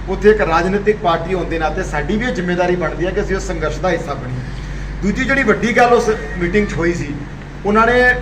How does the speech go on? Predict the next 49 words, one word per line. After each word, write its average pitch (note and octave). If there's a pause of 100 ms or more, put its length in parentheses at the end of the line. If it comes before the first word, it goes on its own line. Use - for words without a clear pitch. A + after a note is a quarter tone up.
(260)
ਮੰਗ F#3+
ਰੱਖੀ A#3+
ਸੀ A3
ਸੰਯੁਕਤ G3+
ਕਿਸਾਨ F#3
ਮੋਰਚੇ F3+
ਨੇ A3+
ਕਿ B3
ਅਮਰੀਕਾ F#3
ਦੇ G#3+
ਨਾਲ G3
ਜਿਹੜੀ G3
ਸਾਡੀ F3+
ਵਾਰਤਾ D3
ਹੋ C#3+
ਰਹੀ D#3
ਆ, F#3+ (560)
ਉਹਦੇ G#3
'ਚ -
ਖੇਤੀਬਾੜੀ G3+
ਸੈਕਟਰ G#3
ਨੂੰ, G#3
ਡੇਅਰੀ F#3+
ਸੈਕਟਰ G3
ਨੂੰ G3+ (480)
ਅਮਰੀਕਾ F#3+
ਲਈ G#3+
ਬਿਲਕੁਲ A3
ਨਾ A#3+
ਖੋਲ੍ਹਿਆ F3
ਜਾਵੇ। C3 (340)
ਔਰ G3+
ਉਹਨਾਂ A3+
ਨੇ A#3+
ਖਦਸ਼ਾ G3+
ਵੀ C4
ਪ੍ਰਗਟ G#3+
ਕੀਤਾ F#3
ਸੀ, F3
ਉਹਨਾਂ F#3+
ਨੇ G3+
ਕਿਹਾ G3+
ਜੀ G#3+
ਸਾਨੂੰ G3+
ਲੱਗਦਾ F#3
ਹੈ G#3+
ਕਿ G#3+
ਹੋ F3+
ਜਾਏਗਾ। D3+